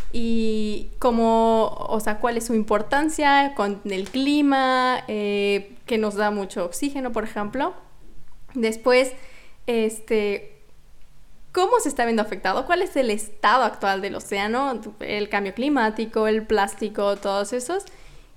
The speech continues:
¿Y qué podemos hacer al respecto? Eh, va a ser un curso gratis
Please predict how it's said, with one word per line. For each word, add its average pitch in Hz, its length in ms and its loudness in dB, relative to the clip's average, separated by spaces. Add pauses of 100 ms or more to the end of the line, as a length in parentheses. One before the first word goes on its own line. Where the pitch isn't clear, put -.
(300)
¿Y 262 200 -4
qué 294 160 4
podemos 254 300 2
hacer 214 160 -2
al 190 80 -2
respecto? - 380 -10 (880)
Eh, 240 420 0
va 262 60 0
a - 20 0
ser 285 140 -2
un 285 100 0
curso 370 560 2
gratis 254 560 0